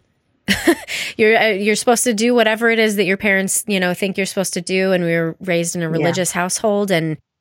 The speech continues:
Speaker 1: I was supposed to fit in a box, and I couldn't have named it back then, but I was constantly just cra-, I felt crazy. And I,
Speaker 2: Yeah.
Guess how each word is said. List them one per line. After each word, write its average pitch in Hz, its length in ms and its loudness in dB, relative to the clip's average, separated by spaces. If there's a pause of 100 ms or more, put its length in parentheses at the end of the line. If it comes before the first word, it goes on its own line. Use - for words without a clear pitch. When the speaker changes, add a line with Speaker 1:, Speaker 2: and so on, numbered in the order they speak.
(120)
Speaker 1:
I 180 120 0
was 180 100 -2
supposed 185 340 -2
to 175 80 -2
fit - 200 -4
in 180 80 -4
a 170 60 -2
box, 175 420 -2
and 185 100 0
I 185 60 0
couldn't 302 320 -2
have 196 100 0
named 170 340 -2
it 156 100 -4
back 156 280 -2
then, 156 240 0
but 160 100 0
I 160 100 0
was 156 180 -4
constantly 170 1160 0 (300)
just 190 500 -2 (140)
cra-, 285 520 0
I 233 100 -2
felt - 260 0
crazy. 240 600 0
And 180 160 -2
I, 220 520 2 (140)
Speaker 2:
Yeah. 190 320 4